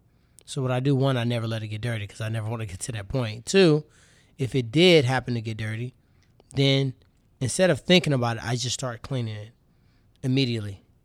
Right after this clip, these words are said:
Before you know it, you're fourth through, you're halfway through, you're tired, but then you see you only got halfway to go, you keep going, and it's a refresher that is done.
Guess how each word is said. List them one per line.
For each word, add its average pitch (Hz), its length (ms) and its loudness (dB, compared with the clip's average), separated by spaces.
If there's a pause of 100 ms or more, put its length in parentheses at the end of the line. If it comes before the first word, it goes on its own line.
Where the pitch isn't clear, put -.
(300)
Before - 320 4
you 170 160 4
know 160 240 6
it, 135 80 2
you're 123 180 0
fourth 151 380 0
through, 151 160 -2
you're 131 180 -2
halfway 135 380 -2
through, 143 400 0 (280)
you're 127 100 -6
tired, 143 480 2
but 131 100 -4
then 123 80 0
you 127 80 -2
see 151 680 -6
you 131 120 -4
only 139 140 -2
got 139 200 0
halfway 147 440 2
to 139 100 0
go, 160 360 8 (240)
you 131 120 -4
keep 151 320 -2
going, 147 340 2
and 135 120 2
it's - 180 -2
a 135 40 -2
refresher 147 500 0
that 131 140 -2
is 117 120 -4
done. 123 340 -2